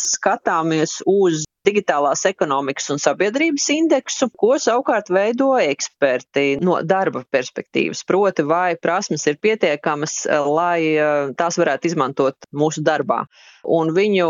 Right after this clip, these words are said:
vērtējums balstās uz to, vai cilvēki māk lietot elektronisko pastu,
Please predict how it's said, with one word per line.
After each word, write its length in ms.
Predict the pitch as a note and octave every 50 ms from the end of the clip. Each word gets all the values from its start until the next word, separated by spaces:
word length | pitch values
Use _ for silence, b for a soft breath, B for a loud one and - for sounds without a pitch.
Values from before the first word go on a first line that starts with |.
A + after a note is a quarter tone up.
| D#3 D3 F#2 - - - E2+ C#3
vērtējums 580 | E3 F3+ G#3 - - D#3 C#3+ C#3+ D3 E3 D3
balstās 460 | D3 F3+ F3 F3+ - - C#3+ D#3 -
uz 100 | D3+ -
to, 160 | - E3 E3+ F3
vai 160 | E3 C3 -
cilvēki 500 | - - F3 E3 D3+ C#3 A#2 A#2 - -
māk 280 | F#3 G#3 G#3 F#3+ - D#3+
lietot 320 | D3+ C#3+ - C3+ A#2 - -
elektronisko 840 | C3+ C3 D3 C3+ B2+ - _ - - A#2+ A#2 B2+ - - - A#2 A#2+
pastu, 560 | - - D#3 F3 G3 - - - - A3 G#3+